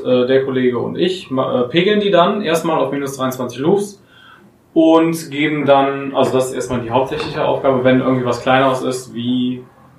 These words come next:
keine Ahnung, Stereoschwankungen oder Knackser oder sonst was, ähm, dann sagen wir das halt auch oder bessern es aus. Wenn wir es nicht ausbessern können, dann, äh, schreiben wir es halt ins Feedback rein. Dann, äh,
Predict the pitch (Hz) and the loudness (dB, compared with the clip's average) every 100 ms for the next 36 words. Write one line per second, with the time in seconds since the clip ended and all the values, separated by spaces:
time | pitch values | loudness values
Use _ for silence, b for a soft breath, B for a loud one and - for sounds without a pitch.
0 | - - - 123 117 95 - 139 139 139 | -20 -20 -14 -8 -6 -4 -6 -2 -2 0
1 | 139 131 135 127 117 117 135 139 - 127 | 0 0 0 -2 -4 -6 -4 -4 0 0
2 | 120 117 135 - 143 143 - - 123 127 | 2 2 2 2 2 2 -2 -8 0 0
3 | 123 123 117 117 117 113 120 123 120 117 | 2 -2 -4 -6 -10 -4 0 0 0 -4
4 | 120 120 139 175 139 120 123 123 113 156 | -4 2 4 4 2 2 0 0 -4 0
5 | 214 - - _ b b b b 123 117 | 0 0 -10 _ b b b b -8 -8
6 | 117 135 139 139 139 135 135 131 113 113 | -6 -6 -6 -6 -6 -6 -4 -4 -6 -10
7 | 117 117 117 - 120 117 113 110 - 135 | -12 -14 -10 -4 -4 -4 -8 -10 -14 -6
8 | 160 156 147 147 151 - - b b b | -4 0 0 0 -2 -10 -20 b b b
9 | b b _ - 131 131 135 135 135 | b b _ 4 6 6 4 2 0